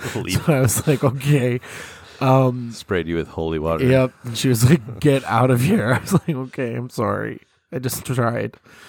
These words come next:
Speaker 2: Uh, so I literally did nothing but play Pokemon for those entire three days. Um, and my, my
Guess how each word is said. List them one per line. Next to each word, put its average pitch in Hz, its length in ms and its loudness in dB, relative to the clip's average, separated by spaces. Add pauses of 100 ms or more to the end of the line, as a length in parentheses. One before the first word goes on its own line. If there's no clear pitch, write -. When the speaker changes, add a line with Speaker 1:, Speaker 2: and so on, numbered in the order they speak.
(520)
Speaker 2:
Uh, 123 400 0
so 127 140 0
I 123 100 4
literally 127 540 4
did 120 180 0
nothing 113 420 -2
but 107 240 -4
play 107 180 0
Pokemon 98 640 -4
for 107 160 -2
those 101 540 -4
entire 101 720 -2
three 98 320 -6
days. 110 500 -4 (140)
Um, 107 360 -2
and 104 280 -6
my, 104 640 -4 (520)
my 113 280 -8